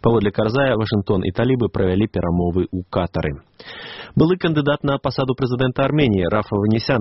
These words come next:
абвясціў галадоўку на знак пратэсту супраць вынікаў выбараў, якія адбыліся ў лютым. Аванесян, выступаючы перад сотнямі сваіх прыхільнікаў на плошчы Свабоды ў цэнтры Еревану, заклікаў прэзідэнта Сержа Сарксяна сысці ў адстаўку.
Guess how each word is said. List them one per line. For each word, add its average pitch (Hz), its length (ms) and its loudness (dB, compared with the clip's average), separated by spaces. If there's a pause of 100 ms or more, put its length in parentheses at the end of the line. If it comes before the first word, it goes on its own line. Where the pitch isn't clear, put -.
абвясціў 92 400 0
галадоўку 110 560 2
на 110 80 2
знак 104 240 -2
пратэсту 123 480 -2
супраць 110 320 -2
вынікаў 110 400 2
выбараў, 107 400 2
якія 87 320 0
адбыліся 95 400 0
ў 120 80 4
лютым. 120 260 0 (640)
Аванесян, 139 480 2
выступаючы 117 560 0
перад 110 240 -2
сотнямі 107 400 0
сваіх 107 240 -2
прыхільнікаў 110 560 0
на 95 160 0
плошчы 104 320 -2
Свабоды 101 400 0
ў 95 80 0
цэнтры 95 400 0
Еревану, 131 480 2 (320)
заклікаў 156 480 0
прэзідэнта 123 640 0
Сержа 104 320 0
Сарксяна 131 560 -2
сысці 110 320 -2
ў 104 160 2
адстаўку. 107 640 -2